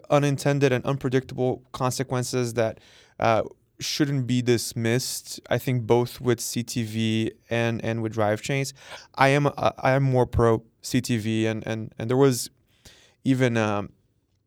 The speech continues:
a blog post, uh, I think ha-, has been retracted, but, uh, on how one could implement, uh, drive chains using C T V.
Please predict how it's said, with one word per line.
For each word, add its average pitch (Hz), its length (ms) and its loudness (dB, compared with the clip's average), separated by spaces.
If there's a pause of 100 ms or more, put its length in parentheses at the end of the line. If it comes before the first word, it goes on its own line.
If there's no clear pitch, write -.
(360)
a 113 60 -2
blog 117 300 4
post, - 500 -2
uh, 104 280 -4 (100)
I 117 80 -12
think - 320 -10 (240)
ha-, 117 180 -2 (120)
has 120 180 -4
been 117 260 -6
retracted, 113 540 -4
but, 95 180 -2 (460)
uh, - 100 0
on 123 160 0
how 135 240 4
one 135 260 2
could 139 460 0
implement, 135 720 -2
uh, 120 160 2
drive 123 240 4
chains 123 400 -6
using 120 240 -4
C 120 140 -6
T 120 180 -4
V. 117 300 0